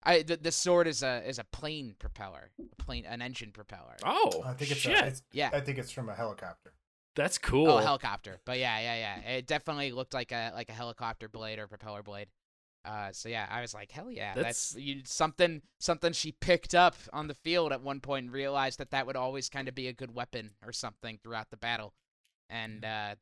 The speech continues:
Speaker 1: then when it was all over, she, she kept it. <laughs>
Speaker 2: Yeah. This is, oh my God, that's, that's awesome. That's badass. Oh yeah, by the way, the Church of Scientology is between a
Speaker 1: Oh my
Speaker 2: pita,
Speaker 1: God.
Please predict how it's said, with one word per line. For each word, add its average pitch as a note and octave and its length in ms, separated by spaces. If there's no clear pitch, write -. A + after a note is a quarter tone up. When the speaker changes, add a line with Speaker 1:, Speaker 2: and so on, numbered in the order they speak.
Speaker 1:
then A#2 260
when A2+ 120
it G2+ 80
was A#2 160
all A#2 220
over, A2 240
she, A2 280
she - 140
kept - 240
it. G#3+ 560
<laughs> - 60
Speaker 2:
Yeah. G#2 240
This F3 200
is, B2+ 240
oh C3 260
my F2 160
God, A2 480
that's, - 400
that's C#3+ 200
awesome. F2+ 580
That's C#3 160
badass. G2+ 880
Oh D3+ 120
yeah, C#3 180
by C#3 200
the D3 100
way, C3+ 120
the A#2 100
Church D3 260
of D3 80
Scientology B2 920
is G#2 200
between G#2 360
a G2+ 40
Speaker 1:
Oh - 80
my B2 60
Speaker 2:
pita, C3+ 180
Speaker 1:
God. - 80